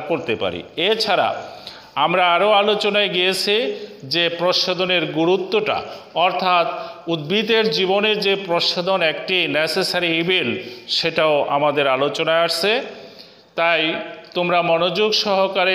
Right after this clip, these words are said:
সেটা পর্যবেক্ষণ করবে এবং আজকের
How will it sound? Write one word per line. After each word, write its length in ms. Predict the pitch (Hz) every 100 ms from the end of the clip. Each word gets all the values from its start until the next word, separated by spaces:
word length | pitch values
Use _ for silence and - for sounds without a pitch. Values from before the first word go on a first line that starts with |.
| 185
সেটা 200 | 196 175 175 165
পর্যবেক্ষণ 640 | 151 160 165 170 - 180 175
করবে 240 | 185 202 208 202 - - - - 160
এবং 220 | 165 165 160 - - - - - 135
আজকের 440 | 165 165 - 196